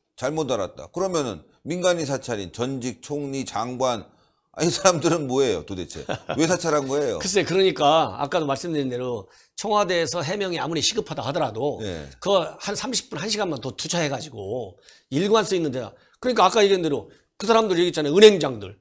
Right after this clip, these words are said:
Speaker 2: 그죠?
Speaker 1: 네.
Speaker 2: 그다음에 전직 총리 아들.
Speaker 1: 네.
Speaker 2: 전직 장관들. 그럼 이 사람들에 대해서는 나중에 해명을 했어요. 뭐라고 했냐? 뭐 그 협업 차원에서 그때는 감찰 반의 자격이 아니고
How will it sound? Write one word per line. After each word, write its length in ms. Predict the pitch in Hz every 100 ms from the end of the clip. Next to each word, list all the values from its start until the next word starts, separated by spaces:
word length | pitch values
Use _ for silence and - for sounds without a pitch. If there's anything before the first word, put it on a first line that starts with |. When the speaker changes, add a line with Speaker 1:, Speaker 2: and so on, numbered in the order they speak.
| _
Speaker 2:
그죠? 220 | - 101 85
Speaker 1:
네. 120 | 65 _ _ _ _ _
Speaker 2:
그다음에 240 | - 226 196
전직 280 | 190 196 160
총리 200 | 220 151
아들. 400 | 160 175 - - -
Speaker 1:
네. 240 | 87 69 - _ _ _ _ -
Speaker 2:
전직 260 | - 185 175
장관들. 440 | 165 170 151 104 - _ _ _ -
그럼 160 | 233
이 80 | 190
사람들에 400 | 185 233 220 208
대해서는 480 | 165 147 170 175 110 - _
나중에 300 | 135 175 196
해명을 260 | 185 240 170
했어요. 420 | 180 165 123 127
뭐라고 260 | 117 180 156
했냐? 440 | 139 131 147 92 _ _ _ _ _ _
뭐 400 | 165 208 180 - - _ _ -
그 240 | 180 170 151
협업 320 | - 269 -
차원에서 520 | 185 170 127 98 92 _ -
그때는 380 | - 180 220 214
감찰 420 | - 190 156 190
반의 320 | - 151 190 208
자격이 480 | 139 151 160 143
아니고 560 | 165 110 113 160 104